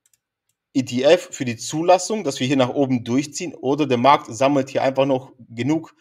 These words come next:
Käufer ein, damit die Großen verkaufen können. Also wir müssen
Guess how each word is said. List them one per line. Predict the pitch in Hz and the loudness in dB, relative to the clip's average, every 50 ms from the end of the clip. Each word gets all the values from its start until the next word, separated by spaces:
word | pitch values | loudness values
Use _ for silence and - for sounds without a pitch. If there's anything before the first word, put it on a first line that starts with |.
| _ - - _ _ _ _ | _ -20 -20 _ _ _ _
Käufer | - - 156 160 170 165 - 165 143 | 2 6 6 6 6 4 2 2 2
ein, | 147 151 147 - | 2 0 -2 -4
damit | 123 120 123 131 143 139 127 | -4 -2 0 0 0 -2 -4
die | 127 110 | -8 -6
Großen | - 131 143 156 160 156 156 151 139 127 - | -4 -2 -2 -2 -2 -4 -6 -8 -10 -12 -16
verkaufen | _ - 151 139 131 131 - 117 104 - - 101 | _ 0 0 2 2 2 0 -2 -2 -2 -4 -10
können. | - 101 95 98 | -12 -10 -8 -8
Also | 101 104 117 | -8 -6 -4
wir | 127 | -4
müssen | 139 139 - 151 147 131 147 | -4 -4 -4 -6 -6 -8 -10